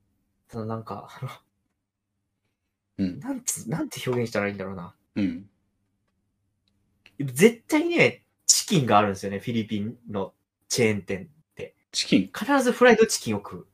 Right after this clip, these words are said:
Speaker 1: あの、
Speaker 2: おー。
Speaker 1: 国の人たちは。
Speaker 2: おー。
Speaker 1: フライドチキンに白米。
Speaker 2: 白米？ハンバーガーショップでも？
Speaker 1: そう、そうです、そうです、そうです。だから、
Speaker 2: うん。
Speaker 1: 僕、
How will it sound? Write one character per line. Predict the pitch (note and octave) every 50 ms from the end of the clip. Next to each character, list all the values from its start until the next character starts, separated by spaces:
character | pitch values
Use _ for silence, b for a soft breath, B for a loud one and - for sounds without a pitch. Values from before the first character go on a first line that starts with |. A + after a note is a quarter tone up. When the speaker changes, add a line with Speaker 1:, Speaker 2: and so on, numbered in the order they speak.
| _ _ _
Speaker 1:
あ | - A2
の、 | G#2 G2 - - - _ -
Speaker 2:
お | G2+ F#2+
ー。 | F#2
Speaker 1:
国 | F#2 F#2 F#2
の | F2 E2
人 | E2 E2
た | D#2 -
ち | - -
は。 | - - _ _ _ _
Speaker 2:
お | G2
ー。 | F#2+ F2+ E2+ E2 -
Speaker 1:
フ | -
ラ | A3
イ | B3
ド | B3+
チ | - - -
キ | - A#3+
ン | A#3+
に | A#3+ A3+
白 | - - - - - -
米。 | A2+ F#2 - - _ _ _ _ _ _ _ _ _ _ _ _ _
Speaker 2:
白 | - - - G3+ - F4 F#4+
米？ | D4+ - G2+ F#2 - - _ _ _ _
ハ | - - C#3+
ン | C#3+
バ | C#3 C#3
ー | C3+ B2 A2
ガ | A#2
ー | A#2
シ | - A#2+
ョ | G#2+
ッ |
プ | - G2
で | F#2 -
も？ | - - - G3 - - _ _ _ _ _ _
Speaker 1:
そ | - - - B2+ A2+
う、 | -
そ | - - C#3+ B2
う |
で | F#2+ F#2+
す、 | -
そ | - B2+
う | F#2+
で | E2
す、 | -
そ | - B2+
う | G#2
で | E2
す。 | - - _ _ _ _ _ _ _ _ _ _ -
だ | - E3
か | D#3+
ら、 | D#3 D3 A#2+ - - - _
Speaker 2:
う | -
ん。 | F#2 -
Speaker 1:
僕、 | D#3 - - D#3 D3+ F3 -